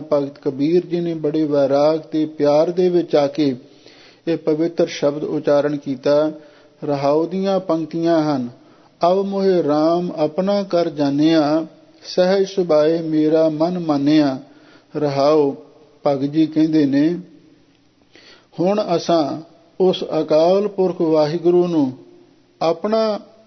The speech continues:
ਕਰਕੇ ਜਾਣਿਆ ਹੈ।" ਭਾਵ, ਅਸੀਂ ਉਸ ਅਕਾਲ ਪੁਰਖ ਵਾਹਿਗੁਰੂ ਪਰਮੇਸ਼ਰ ਨੂੰ ਆਪਣਾ ਮਾਲਕ ਸਮਝਿਆ ਹੈ,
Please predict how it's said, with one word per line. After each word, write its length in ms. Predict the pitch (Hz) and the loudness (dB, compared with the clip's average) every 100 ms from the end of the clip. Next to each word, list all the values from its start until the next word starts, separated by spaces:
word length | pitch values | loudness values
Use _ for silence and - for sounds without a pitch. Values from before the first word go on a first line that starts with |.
| - | -2
ਕਰਕੇ 420 | 175 156 175 175 | 0 0 0 0
ਜਾਣਿਆ 560 | 143 139 139 151 147 | 2 0 4 4 2
ਹੈ।" 260 | 131 123 135 - - _ _ _ - | 0 -6 -10 -20 -20 _ _ _ -4
ਭਾਵ, 360 | 143 151 165 | 0 2 2
ਅਸੀਂ 280 | 165 180 185 | 0 -2 -4
ਉਸ 360 | 185 180 175 196 165 | -2 0 -2 -2 -4
ਅਕਾਲ 440 | 151 156 160 180 190 | 0 2 4 4 0
ਪੁਰਖ 340 | 180 180 175 | 0 0 0
ਵਾਹਿਗੁਰੂ 680 | 160 156 156 160 160 175 180 | 0 2 2 0 -2 2 2
ਪਰਮੇਸ਼ਰ 720 | 175 165 151 151 139 165 160 | 0 -2 -2 -2 -2 0 2
ਨੂੰ 240 | 165 143 127 - - _ - _ _ - | 2 0 -2 -10 -20 _ -20 _ _ -4
ਆਪਣਾ 420 | 151 151 165 165 | -4 -2 0 0
ਮਾਲਕ 460 | 151 139 143 160 156 | 2 2 2 2 0
ਸਮਝਿਆ 540 | 165 156 156 156 143 | -4 -2 2 2 2
ਹੈ, 300 | 127 117 123 | 0 -8 -14